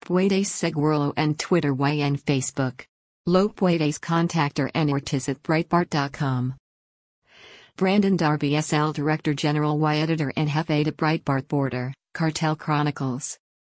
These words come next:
Él es un cofundador del proyecto Cartel Chronicles junto con Ildefonso Ortiz y la dirección ejecutiva de Breitbart.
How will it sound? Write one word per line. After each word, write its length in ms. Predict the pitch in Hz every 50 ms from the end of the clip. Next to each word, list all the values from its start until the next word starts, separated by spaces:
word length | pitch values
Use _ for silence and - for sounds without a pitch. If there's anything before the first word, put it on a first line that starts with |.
| _ _ -
Él 180 | 180 180 185
es 140 | 190 190 -
un 160 | 170 165 170
cofundador 880 | - - 165 165 165 165 - 165 147 151 147 151 - 165 165 156 147 139
del 220 | 151 160 147 139 -
proyecto 680 | - - 170 160 151 151 143 131 123 - - 147 135
Cartel 440 | - - 151 147 - - 156 143 143
Chronicles 640 | 143 - 185 170 175 175 160 - 147 139 135 - -
junto 340 | 160 175 185 175 - 170 156
con 260 | - 170 151 139 135
Ildefonso 720 | 147 165 170 170 - 151 - - 165 160 160 - - 147
Ortiz 460 | 139 135 143 139 - - 165 160 - -
y 220 | 156 156 156 156
la 240 | 143 139 131 131 135
dirección 720 | 135 151 151 151 156 - - - 165 156 151 147 139 127 127
ejecutiva 560 | 135 - 160 160 160 - 160 143 147 143 151
de 120 | 143 135
Breitbart. 640 | - - 139 139 139 - - 123 120 127 127 - -